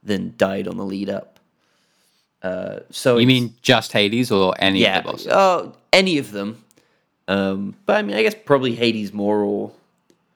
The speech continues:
Speaker 1: yeah, an-, any of them really. I mean, sometimes you'll die early.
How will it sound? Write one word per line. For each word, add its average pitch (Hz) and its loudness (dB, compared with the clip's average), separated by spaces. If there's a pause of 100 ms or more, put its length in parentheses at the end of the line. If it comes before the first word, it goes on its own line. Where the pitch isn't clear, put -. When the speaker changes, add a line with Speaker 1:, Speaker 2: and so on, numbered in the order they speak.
(720)
Speaker 1:
yeah, 240 0
an-, 262 2
any 202 2
of 123 -4
them 101 -10
really. 104 -2 (160)
I 120 -4
mean, 135 2
sometimes 135 -2
you'll 113 0
die 104 4
early. 104 -6